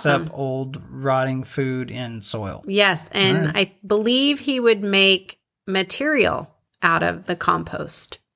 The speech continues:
Speaker 2: Really?
Speaker 1: Mm-hmm.
Speaker 2: Okay.
Speaker 1: He also had a degree in marine biology.
Speaker 2: Cool.
Speaker 1: This guy.
Speaker 2: Man, he does it all.
Speaker 1: I know.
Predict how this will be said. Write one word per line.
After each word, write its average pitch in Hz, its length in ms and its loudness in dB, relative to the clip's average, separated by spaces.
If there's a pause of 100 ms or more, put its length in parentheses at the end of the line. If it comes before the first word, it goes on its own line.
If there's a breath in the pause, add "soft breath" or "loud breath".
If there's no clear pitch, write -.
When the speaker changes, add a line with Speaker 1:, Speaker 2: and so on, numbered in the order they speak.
(260)
Speaker 2:
Really? 135 560 2
Speaker 1:
Mm-hmm. 262 760 -4
Speaker 2:
Okay. 156 280 -2 (1000 loud breath)
Speaker 1:
He 359 280 4
also 453 360 4
had 320 160 2
a 311 60 2
degree 262 640 -2
in 208 220 -4
marine 220 600 -2
biology. 196 1000 -2
Speaker 2:
Cool. 190 580 -12
Speaker 1:
This 349 400 2
guy. 170 580 2
Speaker 2:
Man, 143 240 -4
he 143 100 -6
does 135 220 -6
it 104 60 -8
all. 143 300 -4
Speaker 1:
I 330 340 0
know. 320 760 -2